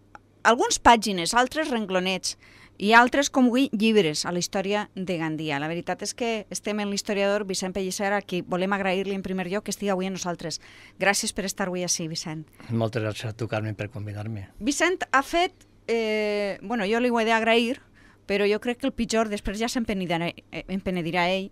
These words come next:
Speaker 1: del que ha fet, perquè ens ha dit allò de "Estic per al que vulgueu", mm, i li hem dit "Com que per al que vulguem?" "Ho volem tot?" Diu, Bueno, pues estem dispostos.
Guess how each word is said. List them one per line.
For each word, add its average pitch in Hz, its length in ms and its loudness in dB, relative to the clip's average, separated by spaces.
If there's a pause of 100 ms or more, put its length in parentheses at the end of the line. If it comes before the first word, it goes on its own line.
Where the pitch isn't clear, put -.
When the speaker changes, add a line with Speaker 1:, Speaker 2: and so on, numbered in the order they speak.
Speaker 1:
del 165 220 -6
que - 120 -4
ha 175 40 -4
fet, 208 280 -6
perquè 180 380 -4
ens 190 180 -6
ha 220 40 -2
dit 220 220 -4
allò 190 320 -2
de 175 440 -4 (520)
"Estic 220 400 -2
per 302 120 4
al 262 140 4
que - 140 -6
vulgueu", 175 460 0 (100)
mm, 170 920 -8
i 165 120 -6
li 185 160 -4
hem 180 140 -4
dit 170 300 -6
"Com 208 160 -4
que 254 100 -4
per 247 160 -2
al 220 100 -2
que 220 140 -6
vulguem?" 151 400 -4 (460)
"Ho 190 120 2
volem 196 320 4
tot?" - 320 0
Diu, 165 100 -2
Bueno, 196 220 -2
pues 175 160 -2
estem 190 260 -4
dispostos. 202 720 -4